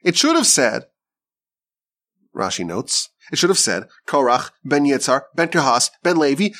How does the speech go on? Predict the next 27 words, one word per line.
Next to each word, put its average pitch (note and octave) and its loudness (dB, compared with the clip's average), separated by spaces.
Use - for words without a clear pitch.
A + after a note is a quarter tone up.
ben D3 -2
Jacob." B3+ -2
It D3 -8
should E3 0
have E3 -2
said, A#2 -2
"Ben D3+ 0
Yaakov, A#3 -2
son B2 -2
of C3 -8
Jacob." G3 -4
So - -4
why E3+ 0
does F#3+ -2
it D3 -2
give D#3+ -2
us - 0
such - -2
a D3+ 4
long D3+ 0
list, - -2
but B2 -2
an B2 -4
incomplete B2+ -2
list - -4
of G#2+ -4
Korach's G2+ 0